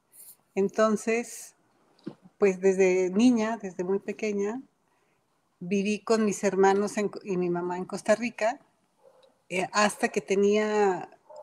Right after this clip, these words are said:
pues ya i-, iba a cumplir quince años. Nos vinimos definitivamente a vivir a, a México. Así que, pues, mi corazón también está en Costa Rica y,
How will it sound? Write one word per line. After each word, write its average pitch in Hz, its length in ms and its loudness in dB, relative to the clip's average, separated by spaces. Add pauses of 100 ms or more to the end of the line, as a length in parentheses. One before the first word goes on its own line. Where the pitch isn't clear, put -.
(320)
pues 208 300 -4
ya 220 420 2
i-, 208 280 -2
iba 233 160 0
a - 20 0
cumplir 220 320 -6
quince 214 460 -4
años. 220 500 -4
Nos 190 180 -2
vinimos 202 540 -2
definitivamente 196 880 0
a 180 80 -2
vivir 185 340 -2
a, 170 200 -2 (1300)
a 180 100 4
México. 190 500 0 (1300)
Así 202 280 -2
que, 214 600 4
pues, 180 220 -6
mi 190 100 0
corazón 190 460 -2
también 190 540 -4 (240)
está 185 260 -6
en 180 100 -6
Costa 202 240 0
Rica 240 340 2
y, 202 200 -2